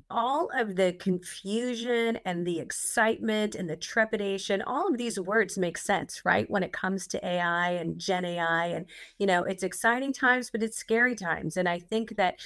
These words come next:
you know, we see some amazing possibilities, but we also see <laughs> some big concerns. And if you're a consumer, you know, and, and, you know, we think about this and we're immersed in this space all day, every day, right? And we're talking with and we're advising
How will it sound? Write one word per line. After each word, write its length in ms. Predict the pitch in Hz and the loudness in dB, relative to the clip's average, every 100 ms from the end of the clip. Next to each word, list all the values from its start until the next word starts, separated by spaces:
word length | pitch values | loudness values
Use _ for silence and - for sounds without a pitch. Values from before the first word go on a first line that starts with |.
| - - | -16 -10
you 100 | 180 | 0
know, 140 | 196 185 | 4 4
we 240 | 175 214 | 2 -2
see 680 | - - - 240 262 269 220 | -2 -6 -2 4 4 4 0
some 220 | - 208 | -2 -2
amazing 520 | 185 180 196 214 214 | 0 2 2 2 0
possibilities, 720 | 190 190 - 185 240 262 190 170 | 0 -2 -2 -2 0 2 2 0
but 100 | 196 | 0
we 140 | 214 | 2
also 340 | 240 262 226 | 2 2 0
see 640 | 185 - - 247 277 247 190 | 0 -6 -6 0 2 4 0
<laughs> 0 | |
some 500 | - 175 285 233 214 - - _ | -2 0 2 2 -2 -10 -16 _
big 240 | 240 220 | 2 2
concerns. 840 | - 247 202 - 226 226 - 170 - - | 0 0 2 2 2 2 -2 -6 -8 -6
And 340 | 190 180 185 | 0 0 0
if 200 | 190 185 | -2 0
you're 140 | 214 214 | 2 2
a 60 | |
consumer, 800 | 208 202 - 262 311 214 180 175 - - - | 0 -4 -4 0 2 6 4 4 -4 -20 -8
you 100 | 220 208 | 0 4
know, 260 | 180 185 196 - - | 6 4 0 -10 -4
and, 240 | 196 196 | -4 -2
and, 260 | 202 202 202 | -2 0 2
you 80 | |
know, 120 | 190 180 | 4 4
we 180 | 233 | -2
think 240 | 285 285 220 | -2 0 2
about 260 | 180 175 | 4 4
this 200 | 185 180 | 2 0
and 160 | 190 180 | 0 2
we're 180 | 226 262 | 2 2
immersed 480 | 180 175 208 - 208 | 4 4 2 0 0
in 80 | |
this 160 | 185 175 | 0 -2
space 300 | - 175 175 | 0 0 0
all 200 | - 196 | 0 2
day, 180 | 196 175 | 4 2
every 260 | 202 220 214 | 0 0 0
day, 140 | 156 | 0
right? 320 | 156 165 220 | 0 2 4
And 120 | 208 170 | 2 0
we're 120 | 165 | -4
talking 500 | - 196 190 202 185 | 0 -2 0 -2 2
with 220 | 196 190 | 2 2
and 100 | 165 | 0
we're 120 | 170 | -4
advising 340 | 160 180 180 | 0 2 2